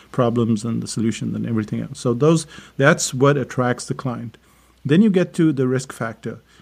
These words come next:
And as soon as you say, you know, "Y-, I've got your attention, you're going, you, you love this microphone," and they go, "Yes,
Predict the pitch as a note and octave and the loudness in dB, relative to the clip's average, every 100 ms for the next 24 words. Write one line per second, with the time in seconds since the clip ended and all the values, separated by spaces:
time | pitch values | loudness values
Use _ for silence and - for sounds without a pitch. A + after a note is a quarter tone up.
0 | _ - C3+ C#3+ D3+ - A#3+ C4 A#3 - | _ 0 2 2 -2 0 4 6 4 2
1 | - E3 F3+ - F3 D#3 D3+ D3 C#3+ C#3+ | -2 0 2 4 4 6 4 4 4 0
2 | C#3+ D#3+ D#3+ G3 E3 F#3+ A3 F3+ - E3 | -2 -2 0 2 2 4 6 4 4 2
3 | D#3 E3 D3 D#3 C#3 D#3+ D#3+ D#3 F#3 F3 | 2 2 0 -2 0 2 2 2 2 0
4 | G3 C#3+ D#3 C#3+ C#3 D3+ F3 D#3+ D3+ D#3 | -4 -2 2 4 4 4 2 2 0 0
5 | D3+ D#3 D#3+ D#3+ D3+ C#3 C#3 C3 A#2+ G#2 | 0 0 2 2 0 0 2 2 2 0
6 | G2+ - | -4 -10